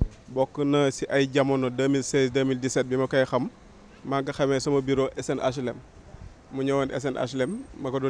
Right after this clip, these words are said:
liggéeyal ci benn dossier, bi ñu paree mu am ay conseils yu am solo yu ma joxoon, je pense mu ngi dëkk fii ci angle bi. Voilà, conseil yoo xam ne bi ma ko toppee ak léegi gis naa ci njëriñ bu am solo. Donc may kontaan lool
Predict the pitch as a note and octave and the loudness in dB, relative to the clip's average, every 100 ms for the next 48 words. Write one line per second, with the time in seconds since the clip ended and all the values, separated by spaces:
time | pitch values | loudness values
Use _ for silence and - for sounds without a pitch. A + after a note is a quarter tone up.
0 | C3 C3 C3 A#2 C3+ B2+ A#2+ B2 - B2+ | -2 0 0 0 0 -2 -2 -4 -2 0
1 | D#3 - - - - - - - C3+ C#3 | -2 -6 -20 -20 -20 -20 -20 -14 -6 -4
2 | C3+ C3+ C3 B2+ C#3 C3+ C#3+ C3+ - C#3 | 0 2 2 0 -2 -2 -2 -2 0 -2
3 | D3 C3+ C#3 D#3+ F#3+ F3+ D3+ C#3+ C#3+ C3 | 0 0 0 -2 0 2 2 2 2 0
4 | B2+ B2 D3 - B2 C#3+ C3+ C3 C3+ C3+ | -2 -2 -4 -8 -10 -2 -2 -2 -4 -4
5 | C#3 - D3 B2 C#3+ B2+ B2 A#2 D3+ - | -4 -4 -8 -6 -6 -4 -4 -4 -8 -10
6 | - - - - - - C3 C3 B2 D#3 | -20 -20 -10 -10 -10 -6 -2 0 0 0
7 | D3+ D#3+ D3+ C#3+ D3 C3 B2+ C#3+ D#3 D#3 | 4 4 6 4 2 0 0 2 2 4
8 | D3 D3 C3 C#3+ C#3+ C3 A#2+ G3+ - C#3+ | 2 2 0 0 2 2 0 -6 -10 -10
9 | C3+ D3 C3 C#3 B2+ - C#3 C#3 B2+ A#2+ | -4 -2 -2 -2 -6 -6 0 0 0 -2
10 | C#3 C#3+ C#3+ A2+ - - - - - - | -2 -2 0 -2 -4 -18 -20 -20 -20 -8
11 | C3+ C3 C#3 C#3+ D3 C#3+ - D3+ C#3+ D3+ | -6 -4 -2 2 4 2 2 0 4 4
12 | C3+ C#3 | 6 6